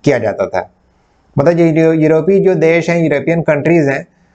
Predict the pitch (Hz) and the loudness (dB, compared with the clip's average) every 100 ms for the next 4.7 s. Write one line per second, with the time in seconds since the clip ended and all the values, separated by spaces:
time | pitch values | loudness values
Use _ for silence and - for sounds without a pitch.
0 | _ _ 156 151 175 175 - 151 147 175 | _ _ 0 2 2 0 0 0 0 -2
1 | 185 170 160 165 147 147 143 143 143 151 | -2 0 0 0 0 0 -2 0 0 -2
2 | 156 143 143 139 180 175 147 147 131 123 | -4 -4 -4 0 0 0 -2 -2 -2 -4
3 | 120 156 185 _ _ _ 120 127 147 190 | -2 -2 -4 _ _ _ -4 -2 0 -2
4 | 170 127 139 135 - 143 165 | -2 -4 -2 -2 0 -2 -4